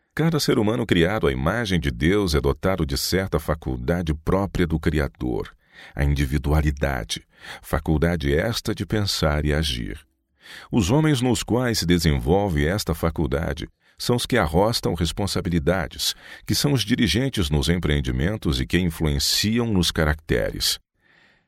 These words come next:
É a obra da verdadeira educação desenvolver esta faculdade,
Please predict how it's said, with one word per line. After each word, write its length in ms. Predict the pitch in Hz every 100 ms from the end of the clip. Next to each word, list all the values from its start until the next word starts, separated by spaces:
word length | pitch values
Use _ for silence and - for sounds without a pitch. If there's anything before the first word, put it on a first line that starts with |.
| -
É 100 | 73
a 120 | 76
obra 260 | 90 101 76
da 120 | 73
verdadeira 580 | 80 76 69 71 107 87
educação 720 | 78 80 69 - 104 113 98
desenvolver 640 | 71 73 69 69 67 101
esta 240 | 80 76
faculdade, 760 | - 76 78 69 87 85 -